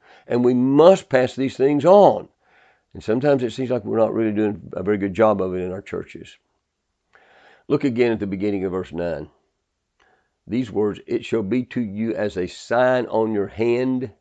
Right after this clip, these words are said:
and as a memorial between your eyes." That verse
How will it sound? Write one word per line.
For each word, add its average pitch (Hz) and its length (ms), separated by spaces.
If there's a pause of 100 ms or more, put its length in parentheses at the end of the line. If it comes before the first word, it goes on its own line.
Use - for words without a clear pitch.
(840)
and 95 140
as 90 120
a 87 40
memorial 107 520
between 104 360
your 98 200
eyes." 113 520 (100)
That 120 200
verse 123 440